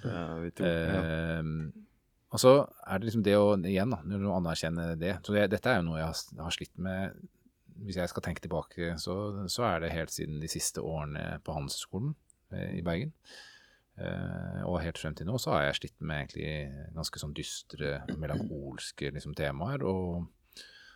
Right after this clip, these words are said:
Speaker 2: og innimellom vært i sånn, det jeg omfatter som sånn,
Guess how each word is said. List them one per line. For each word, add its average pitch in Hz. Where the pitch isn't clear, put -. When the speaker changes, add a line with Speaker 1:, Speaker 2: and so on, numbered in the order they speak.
Speaker 2:
og 117
innimellom 78
vært 71
i 69
sånn, 69
det 76
jeg 76
omfatter 71
som 71
sånn, 67